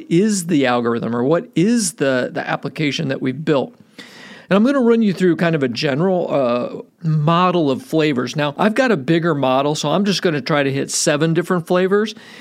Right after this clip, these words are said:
because I just really want you to understand the concept that when we use the word A I, it's just too general of a word. I'm gonna start from kind of the, the bottom of simple A I. And I mentioned before,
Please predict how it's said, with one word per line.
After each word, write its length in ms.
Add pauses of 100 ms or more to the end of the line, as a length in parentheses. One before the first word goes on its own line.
(120)
because 180
I 120
just 340
really 240
want 180
you 60
to 120
understand 420
the 40
concept 720
that 240 (300)
when 120
we 80
use 260
the 60
word 280
A 200
I, 360
it's 240
just 240
too 500
general 460
of 100
a 60
word. 360 (300)
I'm 80
gonna 140
start 320
from 160
kind 200
of 140
the, 240
the 140
bottom 560
of 340
simple 500
A 200
I. 220
And 340
I 160
mentioned 340
before, 580